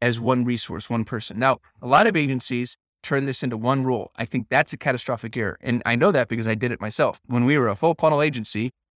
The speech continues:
meaning we, we, you know, Solutions eight way back in the day, we were doing web and software and S E O and content and video and P P C and then maybe,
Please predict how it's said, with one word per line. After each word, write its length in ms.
meaning 280
we, 180
we, 240
you 80
know, 100
Solutions 380
eight 80
way 160
back 200
in 60
the 160
day, 340
we 80
were 80
doing 240
web 340
and 180
software 480
and 160
S 200
E 100
O 60
and 240
content 440
and 160
video 360
and 200
P 120
P 100
C 300
and 180
then 120
maybe, 220